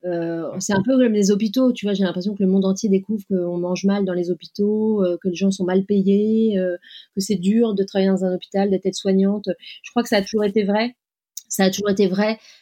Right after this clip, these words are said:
euh, que le métier, euh, d'agriculteur est un métier difficile, mal valorisé, euh,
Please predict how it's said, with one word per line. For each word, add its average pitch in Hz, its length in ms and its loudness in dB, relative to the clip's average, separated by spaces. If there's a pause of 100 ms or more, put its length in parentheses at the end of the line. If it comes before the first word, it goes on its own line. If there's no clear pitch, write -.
(160)
euh, 180 240 0
que 196 80 -2
le 196 60 6
métier, 196 540 2
euh, 170 760 -4
d'agriculteur 190 580 -2
est 196 140 -2
un 185 40 -2
métier 175 240 -2
difficile, 196 720 -2
mal 208 240 2
valorisé, 196 960 0
euh, 165 100 -6